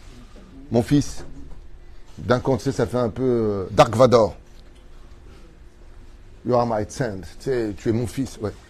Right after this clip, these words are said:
Je te demande pardon pour toutes ces années, je me cherchais. » Et là, lui, il dit, «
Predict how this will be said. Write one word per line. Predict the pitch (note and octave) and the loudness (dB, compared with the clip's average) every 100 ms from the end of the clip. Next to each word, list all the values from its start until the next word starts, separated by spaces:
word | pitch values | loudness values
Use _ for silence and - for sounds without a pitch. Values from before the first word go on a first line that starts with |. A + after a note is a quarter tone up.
| - - - | -20 -20 -14
Je | - | 2
te | - | 8
demande | D3 C#3 C3+ B2 - | 10 10 8 6 6
pardon | A#2+ A2+ A#2+ | 6 6 4
pour | - G2+ | 0 -4
toutes | B2+ - | -4 0
ces | A2 G#2 | 4 4
années, | G#2+ G#2 | 4 2
je | E2 | 4
me | A#2+ A#2 | 4 4
cherchais. » | - C3+ - G#2+ - - - - - - - - - - - - - - - - - | 2 -6 -6 -12 -12 -20 -20 -20 -20 -20 -20 -20 -20 -20 -20 -20 -20 -20 -20 -6 6
Et | C3+ | 8
là, | C#3 B2 A2 | 10 10 10
lui, | A#2 B2 | 8 8
il | A2 | 6
dit, « | A#2+ A#2 G#2 | 4 2 2